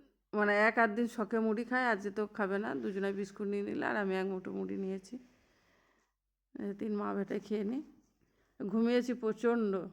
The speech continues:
মানে প্রচুর ঘুমিয়েছি। চোখ টোক বড়টার আর আমার ফুলে গেছে, ছোট কিন্তু ঘুমায় নাই। আগেই বলে দিয়েছিলাম আমি যে ও আজ ঘুমাবে না, ও সত্যিই ঘুমায় নাই আর। এই দিক ওই দিক করে বেরিয়েছে আর খেলা করে বেরিয়েছে।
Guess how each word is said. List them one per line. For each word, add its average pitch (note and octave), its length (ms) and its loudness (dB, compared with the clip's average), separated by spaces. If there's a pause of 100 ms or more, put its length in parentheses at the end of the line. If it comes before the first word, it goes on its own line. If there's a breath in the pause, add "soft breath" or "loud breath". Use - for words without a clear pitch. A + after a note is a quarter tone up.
(180)
মানে A3+ 260 2
প্রচুর B3+ 400 2
ঘুমিয়েছি। F3+ 560 0 (640)
চোখ B3 320 0
টোক A#3+ 340 0 (220)
বড়টার G#3+ 440 6
আর A3+ 100 6
আমার G#3 200 2
ফুলে G3 280 2
গেছে, G3 280 2 (160)
ছোট A#3+ 200 -2
কিন্তু G3+ 300 0
ঘুমায় G3 300 2
নাই। A3 240 -4
আগেই G#3 280 2
বলে G3+ 480 0
দিয়েছিলাম F#3+ 440 -2
আমি F#3+ 260 -2 (540 soft breath)
যে G#3 60 0
ও G#3 80 6
আজ G3+ 240 6
ঘুমাবে F3+ 420 2
না, F3+ 200 -4 (240)
ও F#3+ 120 -8
সত্যিই G3+ 420 -2
ঘুমায় F#3 280 2
নাই E3 220 -2
আর। G3+ 120 -4 (760)
এই G#3+ 140 6
দিক A3 260 0
ওই G#3+ 120 6
দিক G#3+ 200 0
করে G#3+ 220 4
বেরিয়েছে G#3+ 720 4 (840)
আর G3 100 -4
খেলা F3 280 -2
করে F3 200 -4
বেরিয়েছে। - 460 -6